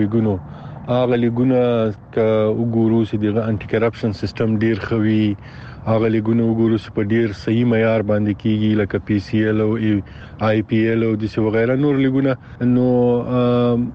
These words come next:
هغه لیګونو اجازه دې ورکول سي. داسې د هر لیګ چې په هر ملک کې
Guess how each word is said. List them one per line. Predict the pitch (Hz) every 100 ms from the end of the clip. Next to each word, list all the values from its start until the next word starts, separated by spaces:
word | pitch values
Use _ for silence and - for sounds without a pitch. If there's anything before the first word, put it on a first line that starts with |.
| 117 117 117 110 120
هغه | 117 131
لیګونو | 123 117 120 117
اجازه | 107 107 107
دې | 113 110 110
ورکول | 104 110 107
سي. | 98 - 107
داسې | 120 - 131 117 - - - -
د | 123 107
هر | 143 143 127
لیګ | 123 131 120 113 - - -
چې | - 110
په | 101
هر | 120 120
ملک | 117 120
کې | 113